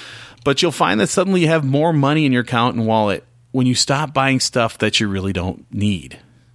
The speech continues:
Wow, where have we heard this before? Minimalism, right? So minimalism and financial freedom do go hand in hand. Wow, we're kinda seeing a picture here, right?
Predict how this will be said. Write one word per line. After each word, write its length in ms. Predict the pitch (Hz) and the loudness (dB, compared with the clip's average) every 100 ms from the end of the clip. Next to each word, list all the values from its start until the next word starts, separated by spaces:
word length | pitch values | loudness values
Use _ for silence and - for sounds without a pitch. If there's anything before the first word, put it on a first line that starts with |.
| _ _ - | _ _ -8
Wow, 340 | 107 170 165 | -2 2 2
where 160 | 104 123 | 2 2
have 80 | 143 | 2
we 80 | |
heard 180 | 123 143 | 0 0
this 140 | 147 - | -2 -2
before? 340 | 165 101 87 | -4 0 0
Minimalism, 640 | 120 262 392 143 117 95 | 0 0 0 -2 -2 -4
right? 360 | 98 175 311 - - - - - - | -2 0 -2 -6 -20 -20 -20 -18 -6
So 180 | 170 | 0
minimalism 720 | 156 170 240 277 226 214 208 | 2 2 2 2 2 2 2
and 140 | 190 131 | 2 2
financial 380 | 156 165 170 156 | 0 0 0 0
freedom 400 | 185 214 147 117 | 0 2 2 2
do 240 | 143 214 | 0 2
go 160 | 190 175 | 2 2
hand 200 | 180 185 | 0 0
in 100 | 151 | 0
hand. 460 | 175 185 101 87 | 0 0 0 -2
Wow, 260 | 104 175 92 | -2 0 0
we're 100 | 92 | -4
kinda 240 | 156 165 | -4 -4
seeing 220 | - 180 | -2 -4
a 40 | 135 | -4
picture 400 | - 165 - 95 | -6 -6 -6 -8
here, 260 | - 71 71 | -8 -8 -4
right? 300 | 90 131 | -4 -4